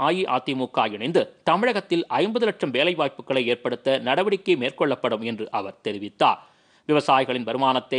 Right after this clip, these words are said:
இரட்டிப்பாக்கும் வகையில் ஆண்டுக்கு ஆறாயிரம் ரூபாய் வழங்கப்படுவதை சுட்டிக்காட்டிய அவர், இதேபோல் மீனவர்களுக்கும் நிதி உதவிகள் வழங்கப்பட உள்ளதாக கூறினார். மீண்டும் அதிமுக, பி ஜே பி கூட்டணி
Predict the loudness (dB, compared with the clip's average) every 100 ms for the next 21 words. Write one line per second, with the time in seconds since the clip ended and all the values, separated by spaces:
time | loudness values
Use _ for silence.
0 | -2 -2 -4 0 0 0 -6 -2 0 -2
1 | -6 -6 2 4 4 0 0 0 4 4
2 | 4 2 -2 0 0 0 -2 -4 -4 -4
3 | -2 -4 -4 -4 0 -2 -2 -8 -2 0
4 | 0 -4 _ 0 4 4 4 2 0 -2
5 | 0 0 -2 -4 -4 -4 -2 -2 -2 -2
6 | -2 -2 -2 -4 -4 -4 -4 0 0 0
7 | -6 -10 -4 0 0 -2 _ _ -2 0
8 | 0 -2 -2 -2 -2 -4 -4 0 0 0
9 | -2 -4 -4 -6 -6 -6 -4